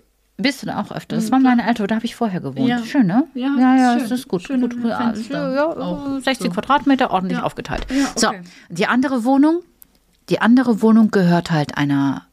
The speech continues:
Speaker 1: einer jungen Schauspielerin aus der Schweiz, die ein bisschen anders ist. Und die Wohnung, in der ich wohne,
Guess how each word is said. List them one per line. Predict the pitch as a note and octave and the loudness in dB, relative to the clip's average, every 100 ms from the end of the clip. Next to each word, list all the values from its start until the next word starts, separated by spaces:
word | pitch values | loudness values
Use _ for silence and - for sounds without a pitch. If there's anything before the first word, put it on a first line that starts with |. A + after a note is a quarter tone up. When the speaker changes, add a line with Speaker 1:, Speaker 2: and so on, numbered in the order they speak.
| _ - - | _ -20 -12
Speaker 1:
einer | - C#3 B2 - - | -8 -4 -4 -6 -10
jungen | C#3+ B2+ - | -8 -8 -6
Schauspielerin | F#3+ F3+ - C#3 C3+ | -4 -4 -6 -4 -4
aus | - | -4
der | - | -8
Schweiz, | - A#3+ B3+ - | -6 -2 -2 -2
die | - | -8
ein | |
bisschen | - - - - - - - - A#3 B3 - _ _ - | -8 -10 -12 -16 -20 -20 -14 -14 -14 -16 -20 _ _ -8
anders | - E3+ G3 | -4 -4 -2
ist. | C#4+ - - - - - - | -2 -2 -14 -16 -16 -16 -2
Und | A#3+ A#3 - - _ - | 2 2 0 -14 _ -8
die | A#3 A#3+ | -2 2
Wohnung, | C4 B3 | 4 4
in | G#3+ | 2
der | F3 C#3+ | 0 -2
ich | G#3 - A#3 | -4 -4 -2
wohne, | C4 D4 D#4 | 0 2 0